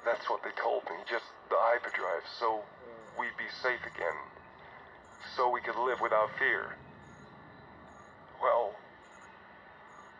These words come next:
it did a hell of a lot more than that. There were sensors on the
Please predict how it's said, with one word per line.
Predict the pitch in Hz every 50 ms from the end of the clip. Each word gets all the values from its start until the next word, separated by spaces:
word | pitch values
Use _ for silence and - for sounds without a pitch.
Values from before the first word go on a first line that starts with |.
| - - - - - - -
it | 107 120 143 147 - -
did | 120 120 107
a | 101 95
hell | 110 110 110 113
of | 117
a | 117 113
lot | 117 120 123 123
more | 117 120 123 123
than | 117 107 120
that. | 135 - - - 135 - - - - - - - - - - - - - - - - - - - - - - - - - - - - - - - - - - - - - - 880 - - - - - - - - - - - - - - - -
There | 113
were | 113 -
sensors | - 143 139 139 - - - 120
on | 117 104
the | 101